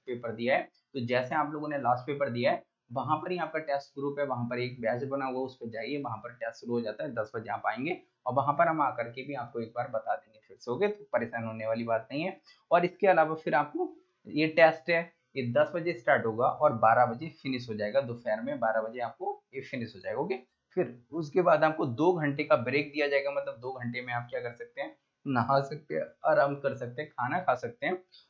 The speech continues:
फिर उसके बाद क्या होगा, उसके बाद आपको देखने को मिलेगा कि हमारी दो बजे से छह बजे तक क्लासेस चलेंगी, दो बजे से लेकर के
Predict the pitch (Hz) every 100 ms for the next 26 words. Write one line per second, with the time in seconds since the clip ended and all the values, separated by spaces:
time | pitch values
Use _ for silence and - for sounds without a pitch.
0 | _ 233 226 196 - 180 143 143 147 135
1 | 107 131 - - _ _ 165 - 208 190
2 | 165 143 135 156 131 120 123 120 123 117
3 | 110 113 123 143 175 180 120 120 135 117
4 | 156 180 120 117 117 151 147 - 196 170
5 | 123 120 120 127 - 120 113 160 156 143
6 | 120 120 131 110 113 151 160 131 120 120
7 | 117 110 110 107 139